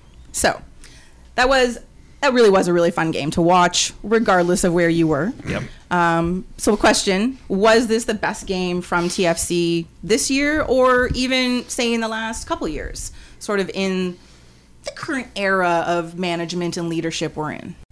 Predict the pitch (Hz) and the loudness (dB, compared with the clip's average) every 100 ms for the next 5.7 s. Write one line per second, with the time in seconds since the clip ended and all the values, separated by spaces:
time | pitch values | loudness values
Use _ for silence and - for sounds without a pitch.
0 | _ - - 120 185 180 196 110 90 123 | _ -8 -2 0 0 0 -2 0 -4 -4
1 | 139 123 110 175 160 107 98 - - - | -4 -2 -4 -4 -4 -4 -2 -2 -4 -8
2 | - _ _ _ - - 95 107 98 87 | -14 _ _ _ -20 -14 -12 -10 -10 -4
3 | 139 190 110 107 101 101 123 147 135 - | -2 0 -2 -2 -4 0 2 2 0 0
4 | 110 95 92 127 127 101 92 90 - - | -4 -2 -2 0 0 -2 -6 -6 -6 -6
5 | - - 98 98 95 90 | -8 -8 -10 -8 -6 -6